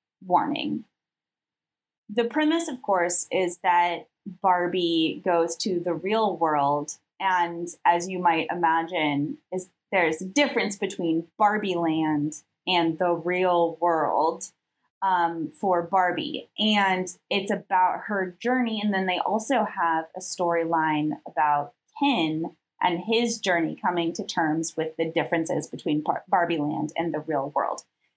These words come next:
And so a lot of the Barbie haters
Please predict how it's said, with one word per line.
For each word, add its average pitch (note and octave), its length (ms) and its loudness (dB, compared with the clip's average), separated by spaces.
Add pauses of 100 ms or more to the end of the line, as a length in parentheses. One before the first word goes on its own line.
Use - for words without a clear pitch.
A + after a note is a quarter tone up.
(120)
And A3 200 2
so G3 760 2
a G3+ 60 2
lot F#3+ 340 2
of G3 180 -8
the F3+ 160 -4 (140)
Barbie F3+ 460 0 (140)
haters G3+ 880 0